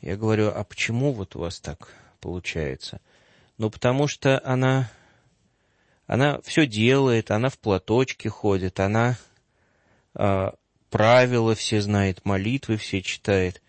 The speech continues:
Но она такая сердитая, она меня проклинает, с моими детьми воюет. Как я буду туда ходить? Как мы будем в одном храме находиться? И что толку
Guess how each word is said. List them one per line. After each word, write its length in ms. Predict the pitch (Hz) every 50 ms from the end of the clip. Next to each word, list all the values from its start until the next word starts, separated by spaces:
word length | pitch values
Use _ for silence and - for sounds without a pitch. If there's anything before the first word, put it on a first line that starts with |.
| _ _ _ _ _ _ _ _ _ _ _ _
Но 120 | - - 95
она 160 | 113 127 131
такая 340 | - 135 127 - 143 131 127
сердитая, 1000 | - - - 131 123 123 117 120 135 160 170 - - 120 98 82 64 58 92 - _ _ _ _ _ _ _ _ _ _ _ _ _ _ _
она 420 | - - 101 113 123 135 135 131 - _ _ _ _ _ _
меня 280 | 120 117 117 127 139
проклинает, 920 | 135 - - 123 - - 120 120 117 110 113 120 123 123 117 110 104 92 -
с 160 | - - -
моими 380 | - 107 107 113 120 123 120 117
детьми 560 | 117 117 113 - - - 127 127 127 123 104 - _ _ _ _ _ _ _ _ _ _ _ _
воюет. 760 | - 110 107 113 113 113 113 123 135 143 139 131 123 117 - -
Как 320 | _ - 151 156 - -
я 100 | 123 107
буду 260 | 98 104 101 90 98
туда 300 | 92 - 104 95 95 95
ходить? 600 | 90 - - 98 90 82 87 82 78 - - - _ _ _ _ _ _ _
Как 240 | _ - 151 147 -
мы 120 | 143 123 110
будем 340 | 107 113 107 101 104 101
в 60 | 98 107
одном 280 | 101 95 104 101 101
храме 440 | 98 - - 110 104 95 95 95 92
находиться? 680 | 92 92 90 - 101 92 87 90 85 82 - - - -
И 200 | - - 147 123
что 280 | - - - - 143
толку 640 | 131 - _ - 147 120 104 92 - - - 95 -